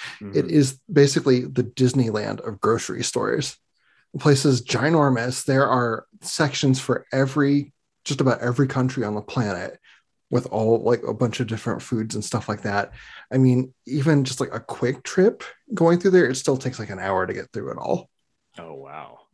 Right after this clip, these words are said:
Speaker 2: Wow.
Speaker 1: It, it, plus, like, they've got, um, like, the owner, Jim, he, uh, like, he goes around, he buys, like, old an-, audio animatronics from, like,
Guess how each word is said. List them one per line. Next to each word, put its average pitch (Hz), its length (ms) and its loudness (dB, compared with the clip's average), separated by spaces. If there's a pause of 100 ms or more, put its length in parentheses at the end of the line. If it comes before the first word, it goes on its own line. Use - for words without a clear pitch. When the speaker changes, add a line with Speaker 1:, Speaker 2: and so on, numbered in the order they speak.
(360)
Speaker 2:
Wow. - 380 -14
Speaker 1:
It, 127 160 -2
it, 110 240 -10 (400)
plus, 180 240 2
like, 139 200 2
they've 147 260 4
got, 143 300 2
um, 120 400 -2 (1000)
like, 131 160 -4 (300)
the 156 160 2
owner, 131 520 2 (520)
Jim, 113 360 -4 (300)
he, 147 240 2
uh, 120 220 2 (1080)
like, 139 120 4
he 151 120 4
goes 151 240 6
around, 127 200 4
he 139 100 4
buys, 120 300 0
like, 117 160 -4
old 117 180 0
an-, 113 240 -8 (140)
audio 120 280 0
animatronics 110 640 -4
from, 120 200 -2
like, 107 200 -4